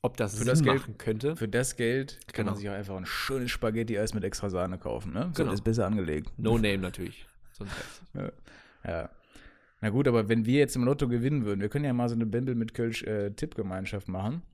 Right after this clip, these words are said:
Speaker 2: Und von dem Gewinn können wir ja eigentlich mal, also wir, wir sind jetzt bei Folge sechs, oder? Ja, Folge sechs, könnten wir eigentlich mal einen Promi einladen, weil jeder Podcast hat ja früher oder später mal einen Promi dabei.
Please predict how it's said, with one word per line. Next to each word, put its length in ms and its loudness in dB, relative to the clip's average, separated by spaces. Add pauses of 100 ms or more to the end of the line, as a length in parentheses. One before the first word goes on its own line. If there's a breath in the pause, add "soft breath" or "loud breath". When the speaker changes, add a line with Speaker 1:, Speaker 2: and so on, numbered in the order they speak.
(120)
Speaker 2:
Und 140 -6
von 140 2
dem 200 4
Gewinn 560 2 (840)
können 200 6
wir 60 6
ja 180 4
eigentlich 300 -2
mal, 220 -2
also 280 -4
wir, 140 -4 (100)
wir 60 -4
sind 100 -2
jetzt 140 -4
bei 100 -2
Folge 300 -2
sechs, 420 -4
oder? 260 -2
Ja, 140 0
Folge 300 -2
sechs, 260 -2
könnten 240 -4
wir 80 -2
eigentlich 200 -4
mal 80 -4
einen 80 -6
Promi 280 -6
einladen, 380 -6
weil 120 -6
jeder 200 -4
Podcast 400 -6
hat 160 -8
ja 80 -6
früher 180 -10
oder 140 -6
später 280 -8
mal 100 -8
einen 80 -8
Promi 260 -12
dabei. 420 -10